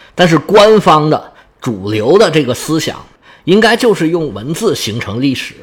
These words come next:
是这种写实的历史。那这种口口相传的民间文学呢，可能就被边缘化，然后就逐渐消失了。这是猜测吧，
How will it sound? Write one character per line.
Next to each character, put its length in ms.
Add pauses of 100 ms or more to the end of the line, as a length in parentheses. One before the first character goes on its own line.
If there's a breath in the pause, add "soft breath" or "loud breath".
(400 soft breath)
是 140
这 100
种 160
写 340
实 360
的 100
历 180
史。 180 (520 soft breath)
那 100
这 140
种 180
口 240
口 220
相 260
传 240
的 60
民 260
间 220
文 180
学 200
呢， 100 (240 loud breath)
可 140
能 100
就 140
被 100
边 260
缘 160
化， 360
然 140
后 120
就 120
逐 140
渐 160
消 240
失 200
了。 160 (240)
这 100
是 160
猜 280
测 220
吧， 160